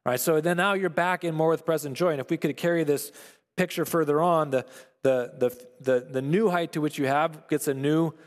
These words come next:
shadowed valley, a new costly obedience, and you climb that up higher and you keep going. So every time you have the present joy, it empowers you through the obedience, the costly obedience,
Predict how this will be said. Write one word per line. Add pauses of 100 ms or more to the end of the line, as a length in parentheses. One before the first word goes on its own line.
(140)
shadowed
valley,
a
new
costly
obedience,
and
you
climb
that
up
higher
and
you
keep
going.
So
every
time (540)
you
have
the
present
joy, (500)
it
empowers
you (340)
through
the
obedience, (280)
the
costly
obedience,